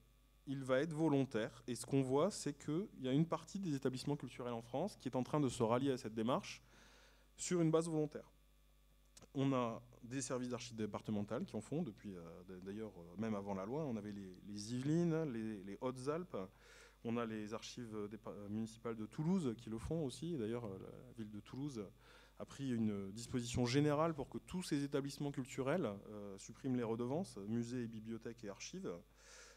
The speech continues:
On a les bibliothèques publiques qui le font, c'est peut-être même le secteur où c'est le plus largement répandu. Euh, il y a une étude récemment qui avait été faite qui montre qu'il y a la moitié maintenant des bibliothèques publiques en France qui ont abandonné les redevances de réutilisation sur la,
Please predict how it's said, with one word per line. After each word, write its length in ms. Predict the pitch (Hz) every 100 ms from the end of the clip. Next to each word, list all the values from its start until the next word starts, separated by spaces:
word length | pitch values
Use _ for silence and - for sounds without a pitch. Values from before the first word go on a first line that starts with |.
| -
On 200 | 147 147
a 180 | 151 156
les 180 | 135 123
bibliothèques 840 | 123 139 143 151 - 208 - - -
publiques 320 | 139 143 196
qui 140 | - 151
le 100 | 143
font, 260 | - 202 - - - - - -
c'est 180 | -
peut-être 160 | 120 127
même 200 | 147 143
le 80 | 131
secteur 420 | 131 - 147 135
où 40 |
c'est 140 | 123 123
le 80 | 117
plus 160 | 110
largement 400 | 131 120 123 127
répandu. 520 | 120 123 127 131 180 220 - - - - -
Euh, 760 | 117 117 110 110 107 104 101 104
il 40 |
y 40 |
a 20 | 113
une 80 |
étude 260 | 127 127 151
récemment 380 | 135 - 127 131
qui 100 | 127
avait 120 | 117
été 160 | 117 117
faite 240 | 156 165
qui 100 | -
montre 320 | 127 147 160
qu'il 280 | - 135 143
y 60 | 123
a 40 |
la 100 | 113
moitié 720 | 117 123 139 151 - - 156 165
maintenant 400 | 135 131 135 147
des 100 | 120
bibliothèques 560 | 113 120 123 123 123
publiques 320 | - 117 123 120
en 80 |
France 320 | 113 - 143 -
qui 100 | -
ont 40 |
abandonné 420 | 107 120 123 127
les 60 | 127
redevances 420 | 110 120 123 127
de 80 | 120
réutilisation 680 | 110 113 117 117 110 - 127
sur 180 | - 101
la, 260 | 92 90